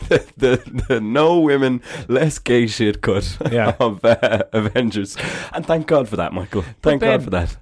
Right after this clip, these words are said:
Speaker 2: you know, one of the reasons that they are so confident in not changing it is 'cause they haven't changed it at all.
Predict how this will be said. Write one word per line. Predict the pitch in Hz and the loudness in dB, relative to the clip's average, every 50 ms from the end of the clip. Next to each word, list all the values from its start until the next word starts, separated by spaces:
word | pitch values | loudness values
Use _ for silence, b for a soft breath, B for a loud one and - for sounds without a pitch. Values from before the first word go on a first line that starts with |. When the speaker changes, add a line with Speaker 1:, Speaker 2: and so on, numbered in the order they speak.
| - _ _ _ | -18 _ _ _
Speaker 2:
you | - 160 170 | -10 -6 -2
know, | 175 202 214 202 185 170 - _ | 0 2 2 2 2 0 -2 _
one | - - - 143 175 214 | -16 -8 -4 -2 -2 -2
of | 240 202 | -2 -4
the | - 151 | -4 -2
reasons | 127 123 117 107 113 101 98 - | -2 -2 -2 -4 -6 -10 -8 -6
that | - 104 101 101 - - _ _ _ _ - | -6 -6 -6 -6 -10 -18 _ _ _ _ -6
they | - 110 104 104 104 - - _ _ _ _ | -4 -4 -2 -4 -6 -8 -10 _ _ _ _
are | 120 107 | -10 -8
so | - - 120 107 101 - _ _ | -6 -6 -6 -6 -6 -10 _ _
confident | - - - - 165 170 - - 135 107 98 - | -18 -12 -10 -10 -10 -10 -10 -12 -12 -12 -12 -12
in | 107 101 101 104 | -10 -10 -10 -8
not | 110 123 143 156 - | -6 -6 -6 -6 -6
changing | - - 113 95 87 98 98 | -8 -8 -8 -8 -8 -12 -14
it | 95 | -16
is | - | -14
'cause | - - | -10 -8
they | 175 175 | -8 -6
haven't | 190 185 170 | -6 -8 -8
changed | - 135 117 107 - 117 | -8 -8 -8 -8 -8 -10
it | 117 120 | -10 -10
at | 127 - - | -10 -6 -4
all. | 175 175 185 190 165 104 | 0 2 2 2 0 -2